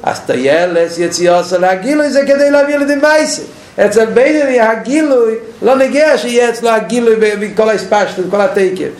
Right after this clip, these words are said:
זה נגיע רק שזה יביא לידי מעשה. ובשביל זה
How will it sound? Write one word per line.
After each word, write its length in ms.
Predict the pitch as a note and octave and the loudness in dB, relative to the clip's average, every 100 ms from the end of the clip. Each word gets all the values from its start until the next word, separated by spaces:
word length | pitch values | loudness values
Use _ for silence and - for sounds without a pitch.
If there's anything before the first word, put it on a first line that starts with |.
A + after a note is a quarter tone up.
| - - | -20 -2
זה 120 | G#3 | 2
נגיע 480 | A3 A3 B3+ B3 G#3 | 2 2 2 2 0
רק 100 | G3+ | -2
שזה 180 | A3 A#3 | -2 0
יביא 180 | A3+ B3 | 0 0
לידי 160 | C4 | 0
מעשה. 440 | C4+ D4+ C#4 - - - - - | 2 2 0 -4 -12 -16 -20 -4
ובשביל 480 | D3+ F#3 F#3 B3 C4 | 0 0 0 0 2
זה 300 | D#4 D4+ | 2 2